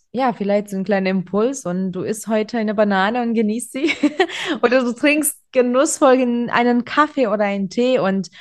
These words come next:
bleibst einfach kurz in diesem Moment und ja,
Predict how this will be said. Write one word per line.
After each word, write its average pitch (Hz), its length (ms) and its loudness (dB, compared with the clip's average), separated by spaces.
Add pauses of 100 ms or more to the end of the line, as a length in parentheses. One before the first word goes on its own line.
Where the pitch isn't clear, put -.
(260)
bleibst 208 280 2
einfach 196 300 -6
kurz 202 240 -4
in 175 80 -6
diesem 175 200 -6
Moment 165 580 -4 (260)
und 165 460 -6 (200)
ja, 190 320 -8